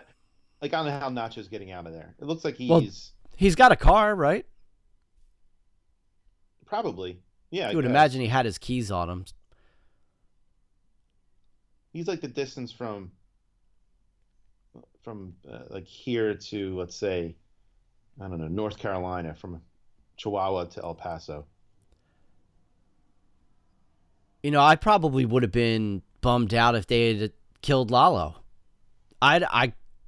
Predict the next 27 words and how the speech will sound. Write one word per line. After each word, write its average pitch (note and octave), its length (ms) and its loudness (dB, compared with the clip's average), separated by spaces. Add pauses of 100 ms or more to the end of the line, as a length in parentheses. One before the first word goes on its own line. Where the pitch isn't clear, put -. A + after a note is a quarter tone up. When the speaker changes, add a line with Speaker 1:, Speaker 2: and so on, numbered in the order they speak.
(100)
Speaker 2:
I B2+ 120 2
kinda D3+ 320 2
would A#2+ 120 -2
rather A#2 300 2
have B2 220 0
him A#2+ 140 -2
around A#2+ 300 -2
next F2 200 -6
season. - 360 -14 (640)
He A#2 280 -4
just A#2 240 -6
makes A#2 220 -2
it G#2 120 -10
that A2+ 120 0
much G2+ 160 -8
more G2+ 160 -6
interesting. E2+ 420 -10 (760)
Speaker 1:
Now, F#3+ 140 -2
he G3+ 80 -2
can't C4+ 280 -4
be F#3+ 80 -4
back B2+ 240 -4
in A#2+ 60 -8
the G#2+ 80 -6
U G2+ 200 -4
S, - 220 -8
though. D#2+ 180 -14